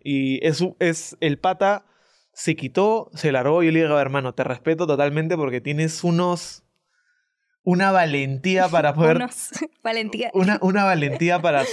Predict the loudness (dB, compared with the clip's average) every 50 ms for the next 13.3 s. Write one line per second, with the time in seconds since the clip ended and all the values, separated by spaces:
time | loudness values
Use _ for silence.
0 | -6 -4 -2 -2 0 0 0 0 0 2 2 2 2 0 0 -2 -4 -8 -6 -4
1 | -4 -2 0 0 -2 -2 -2 -2 -2 0 0 -2 -2 -2 0 0 0 0 -2 -2
2 | -2 -2 0 0 0 0 0 2 2 2 2 2 2 0 -2 -4 -6 -2 0 0
3 | 2 2 2 2 4 2 2 0 0 -4 -8 -10 -10 -6 -2 0 2 4 4 4
4 | 4 2 0 -2 -4 -8 -14 -10 -6 -4 -2 0 0 0 -2 -2 -2 -4 -2 -2
5 | -4 -4 -2 0 2 2 2 2 0 -2 0 0 -2 -4 -4 _ _ _ _ _
6 | _ _ _ _ _ _ -6 -2 -2 0 2 2 2 2 2 2 0 -2 -4 -4
7 | -6 _ _ _ _ -4 -2 0 0 2 2 2 2 2 0 0 -2 -2 0 0
8 | -2 -2 -2 -2 0 0 0 0 0 0 0 2 0 0 -2 -4 -6 -8 -8 -4
9 | -2 -2 0 0 0 0 0 0 0 0 0 0 -2 -2 -2 0 2 2 2 0
10 | 0 -2 -2 -2 -2 0 0 0 -2 -2 -4 -4 -6 -6 -6 -2 0 2 2 0
11 | -2 -6 _ _ _ _ _ _ _ _ _ _ _ _ _ -8 -8 -6 -2 -2
12 | -2 -2 -2 _ _ -4 -2 -2 0 0 -2 -2 -2 0 2 2 2 2 2 2
13 | 0 0 0 0 -2 -2